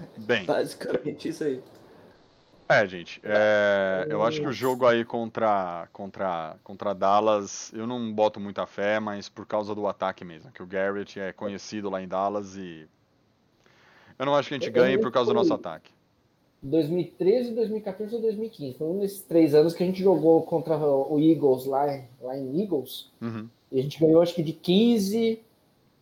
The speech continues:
Speaker 3: a nove, uma coisa assim. Foi um jogo que só teve field goal.
Speaker 1: Nossa
Speaker 3: O Giants
Speaker 1: Senhora.
Speaker 3: ganhou com cinco field goals.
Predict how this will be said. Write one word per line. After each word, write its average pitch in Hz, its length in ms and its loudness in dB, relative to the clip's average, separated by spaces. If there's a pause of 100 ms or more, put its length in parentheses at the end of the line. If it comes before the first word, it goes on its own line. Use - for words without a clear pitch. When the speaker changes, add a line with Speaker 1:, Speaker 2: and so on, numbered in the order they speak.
(220)
Speaker 3:
a 156 120 -10
nove, 143 500 2
uma 139 140 -2
coisa 160 240 -4
assim. 170 160 -8
Foi 185 160 -2
um - 20 2
jogo 185 120 4
que - 40 -12
só - 80 0
teve 233 220 0
field 220 160 -6
goal. 127 260 -2 (420)
Speaker 1:
Nossa 127 480 -4
Speaker 3:
O 127 60 -12
Giants 170 240 0
Speaker 1:
Senhora. - 40 -8
Speaker 3:
ganhou 170 220 8
com 180 300 -4
cinco - 440 -6
field 247 200 -4
goals. 180 540 0